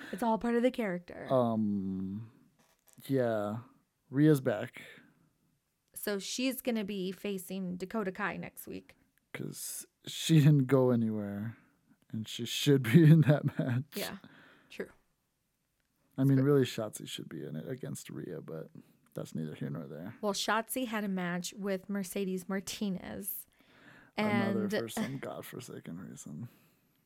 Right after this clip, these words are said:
Speaker 1: I can't remember it, so you're gonna have to give the replay on this one.
Speaker 2: Really? Do I <laughs> have to?
Speaker 1: Yes.
Speaker 2: Uh, Mercedes raids the Performance Center storage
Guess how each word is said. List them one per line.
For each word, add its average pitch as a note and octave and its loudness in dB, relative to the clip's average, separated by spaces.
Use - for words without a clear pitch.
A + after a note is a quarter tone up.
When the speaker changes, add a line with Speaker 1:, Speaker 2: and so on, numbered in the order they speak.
Speaker 1:
I A#3 6
can't B3 0
remember G3+ 0
it, - 0
so G3+ 2
you're G3+ 0
gonna G#3 2
have F#3+ -4
to G#3+ -6
give F#3 -4
the F#3 -6
replay F#3+ -6
on F#3 -8
this G#3 -10
one. - -8
Speaker 2:
Really? C3+ 4
Do C#3+ 6
I D#3 12
<laughs> - -
have C#3 8
to? D#3 2
Speaker 1:
Yes. G4+ -4
Speaker 2:
Uh, C3 6
Mercedes C3 0
raids D#3+ 10
the E3 4
Performance D3+ 8
Center D#3+ 10
storage D3 8